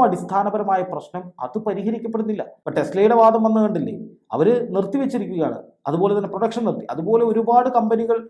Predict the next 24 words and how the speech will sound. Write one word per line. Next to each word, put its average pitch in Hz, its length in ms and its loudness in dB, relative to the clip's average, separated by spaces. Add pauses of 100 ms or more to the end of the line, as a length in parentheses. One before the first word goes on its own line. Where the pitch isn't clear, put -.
(300)
ഇപ്പോൾ 220 240 6
ആ 202 100 8
വഴിക്ക് 220 380 2
കപ്പ-, - 200 -2 (140)
ചരക്കുകൾ 208 380 0
അയക്കുന്നില്ല. 214 440 0 (360)
സ്വാഭാവികമായിട്ടും 208 720 0
വിലക്കയറ്റം, 196 560 -4
ക്ഷാമം 196 540 0
ഒക്കെ - 220 -6
ഉണ്ടാകാനുള്ള 247 420 0
സാധ്യതയുണ്ട്. 220 600 0 (360)
ഇസ്രായേലിലെ 175 480 4
ഏലിയാത്ത് 196 440 4
തുറമുഖം 185 380 -2 (340)
ഇപ്പൊ - 200 0
ഹൂത്തികളെ 196 480 4
അവസാനിപ്പിക്കുമെന്ന് 202 760 0
പറഞ്ഞ് 196 200 0
അമേരിക്ക 196 400 -2
ഇറങ്ങുമ്പോൾ 214 580 2
തന്നെ 202 160 -2 (460)
അത് 180 120 2
വിശ്വസിക്കാമെങ്കിൽ 214 1000 2